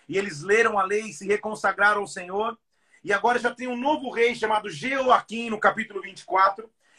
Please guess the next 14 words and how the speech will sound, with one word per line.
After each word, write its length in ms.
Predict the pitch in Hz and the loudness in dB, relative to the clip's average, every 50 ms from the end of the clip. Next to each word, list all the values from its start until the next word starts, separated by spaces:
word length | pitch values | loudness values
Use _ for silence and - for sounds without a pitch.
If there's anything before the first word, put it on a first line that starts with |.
| _ _ | _ _
E 120 | - 214 208 | -6 -4 -4
nesse 420 | 214 240 294 330 330 - - 254 | -2 -2 0 -2 -2 -4 -4 -4
reinado 300 | 247 233 233 226 220 - | 0 4 6 6 6 4
de 100 | 202 208 | 2 -8
Jeoaquim, 720 | 151 160 202 196 185 165 - - 233 254 247 202 147 - _ _ _ _ _ _ _ _ _ _ _ _ _ - | -6 -2 -2 0 0 0 -2 -2 -6 -6 -6 -6 -8 -12 _ _ _ _ _ _ _ _ _ _ _ _ _ 2
a 80 | - 165 | 2 2
gente 200 | - 247 - - | 2 0 -2 0
vai 120 | 226 208 | 0 0
ver 120 | - 226 220 | 0 -2 -6
que 80 | - | -6
o 80 | 226 196 | -6 -4
rei 280 | 151 - 226 262 269 208 | -2 -2 -2 -2 0 0
da 100 | 247 226 | 0 2
Babilônia, 760 | 226 226 220 208 196 190 208 226 240 240 226 180 135 107 | 2 2 0 0 -4 -6 -4 -2 -2 -2 -4 -4 -8 -12